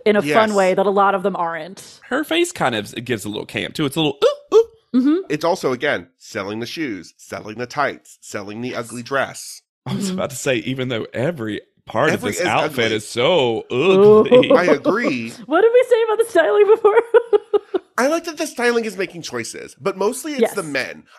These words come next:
Speaker 2: I like that we're actually styling the men.
Speaker 3: Yes, the men had anything.
Speaker 1: I think this sort of is success in styling because we have to realize that all of the clothes are bad. 'Cause at
Speaker 2: Yes.
Speaker 1: first you're like, "Oh, this is like a
Speaker 2: Oh.
Speaker 1: vibe. It's a cool look."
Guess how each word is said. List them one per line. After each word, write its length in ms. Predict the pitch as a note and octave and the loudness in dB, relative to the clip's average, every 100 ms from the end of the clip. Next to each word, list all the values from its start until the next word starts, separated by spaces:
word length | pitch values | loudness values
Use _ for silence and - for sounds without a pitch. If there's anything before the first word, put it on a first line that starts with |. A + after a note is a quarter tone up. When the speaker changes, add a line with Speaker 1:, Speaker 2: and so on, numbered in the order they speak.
| - | -6
Speaker 2:
I 60 | |
like 260 | D#3 F3+ G#3+ | -4 -4 -8
that 100 | G3+ | -10
we're 140 | F#3+ F3 | -10 -8
actually 380 | D#3 E3 - F3 | -8 -8 -10 -14
styling 640 | C3+ - B2 B2+ B2 A#2 A2 | -16 -10 -8 -8 -10 -14 -14
the 100 | G2 | -12
men. 420 | E2 - - - | -14 -14 -20 -12
Speaker 3:
Yes, 400 | - - - - - | -8 -8 -8 -14 -6
the 80 | B2 | -2
men 220 | B2+ B2+ | 0 -2
had 300 | B2 G#2+ G#2 | -2 -2 -2
anything. 640 | G#2 G2 F2+ - G2+ G2 A3+ | -6 -6 -6 -8 -10 -10 -8
Speaker 1:
I 40 | |
think 180 | D#4 A#4+ | -4 2
this 120 | A#4 | 2
sort 200 | A4+ D4 | 2 -2
of 100 | B3+ G3 | -2 -6
is 540 | - B3 B3 G#3 F#3 - _ _ | -2 2 2 2 -4 -16 _ _
success 520 | - A3+ - G#3+ A3 | -4 -4 2 0 2
in 140 | G3+ | -2
styling 720 | F#3 - G#3 G3 G3 F#3+ F#3 F#3+ _ _ - | -2 0 2 2 2 0 -4 -10 _ _ -4
because 560 | C4 - D#4+ F4 F4 | -4 0 2 4 2
we 100 | D4 | 2
have 180 | D#4 C4+ | 2 0
to 120 | - A3 | 0 -2
realize 960 | G3+ G#3+ C#4+ D4+ A#3 F#3 F3 F3+ F#3+ | -2 -4 0 4 4 4 0 -2 -2
that 100 | A3 | -2
all 180 | G3 F#3+ | 0 -2
of 100 | F#3+ | -2
the 60 | G#3+ | -4
clothes 340 | A3 F#3 G3 | -2 -4 -4
are 80 | F#3 | -2
bad. 420 | G3 F3 D#3 E3 A3+ | 0 0 -2 -4 -2
'Cause 120 | C#4+ B3 | 2 2
at 40 | |
Speaker 2:
Yes. 260 | - - - | 4 0 0
Speaker 1:
first 180 | F4 | -2
you're 80 | E4 | 0
like, 140 | D4+ - | -2 0
"Oh, 160 | G#4+ F#4 | 0 0
this 120 | G#4+ | 0
is 80 | F4 | 0
like 160 | A4+ | 2
a 60 | B3+ | 0
Speaker 2:
Oh. 60 | |
Speaker 1:
vibe. 420 | G#3+ A#3 A#3 A#3+ A3+ | 2 0 2 0 -2
It's 120 | C4 | -6
a 40 | |
cool 360 | - A3 G3+ G3+ | -10 -6 -4 0
look." 360 | C4+ C4 B3 | 2 2 -2